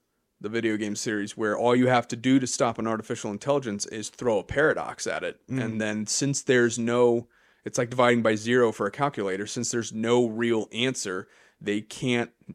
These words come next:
Speaker 1: since they can't compute it, they just overload.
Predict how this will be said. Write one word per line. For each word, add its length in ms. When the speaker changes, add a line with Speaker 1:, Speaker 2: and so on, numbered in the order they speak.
Speaker 1:
since 260
they 100
can't 360
compute 440
it, 240
they 220
just 360
overload. 640